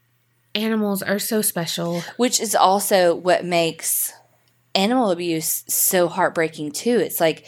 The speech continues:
Speaker 2: they do have the ability to empathize and to,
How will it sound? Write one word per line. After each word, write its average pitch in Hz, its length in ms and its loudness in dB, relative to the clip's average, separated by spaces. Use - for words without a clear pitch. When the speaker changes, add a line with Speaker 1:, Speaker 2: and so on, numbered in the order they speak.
Speaker 2:
they 202 360 6
do 196 340 -2
have 175 600 0
the 180 140 2
ability 165 800 0
to 156 520 -2
empathize 156 800 -2
and 156 400 -4
to, 180 340 0